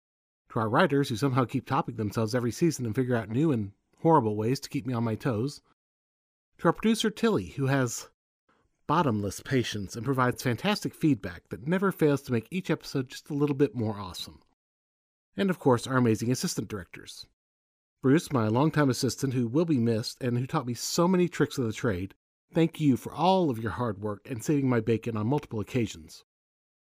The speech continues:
I'd also like to thank the people who were willing to step in and lend a hand in getting this season wrapped up. Tilly, Adam, Jeff, and Garin, thank you so much for your help. And finally, the listeners.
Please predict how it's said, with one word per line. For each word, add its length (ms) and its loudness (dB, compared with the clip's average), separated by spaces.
I'd 60 -4
also 220 2
like 100 2
to 80 -18
thank 180 2
the 80 -16
people 240 4
who 120 4
were 100 6
willing 280 4
to 80 -12
step 320 -2
in 120 2
and 120 2
lend 180 4
a 40 0
hand 240 4
in 80 2
getting 240 2
this 140 -2
season 300 0
wrapped 260 -2
up. 240 -4
Tilly, 400 4
Adam, 400 4
Jeff, 300 2
and 240 -4
Garin, 400 2
thank 180 -2
you 60 -4
so 220 0
much 180 2
for 120 -2
your 140 -2
help. 240 -8
And 140 -4
finally, 480 0
the 80 0
listeners. 600 -2